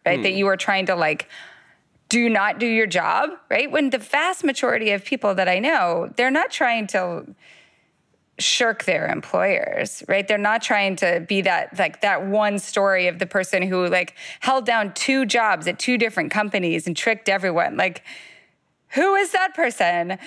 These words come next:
Speaker 1: The, really what it is, is that, like, most people are trying to do a really good job,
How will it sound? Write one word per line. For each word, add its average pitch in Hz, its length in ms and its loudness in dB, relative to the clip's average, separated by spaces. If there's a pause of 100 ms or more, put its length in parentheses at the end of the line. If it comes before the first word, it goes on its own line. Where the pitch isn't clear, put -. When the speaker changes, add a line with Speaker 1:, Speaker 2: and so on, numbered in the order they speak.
(220)
Speaker 1:
The, 226 400 0
really 311 320 2
what 240 180 2
it 190 120 2
is, 170 260 -2
is - 200 -4
that, 175 260 0
like, 175 180 -2
most 180 460 -2
people 165 640 0 (280)
are 233 80 0
trying 262 320 0
to 254 60 -2
do 208 140 0
a 185 60 0
really 170 200 0
good 165 160 -2
job, 190 480 2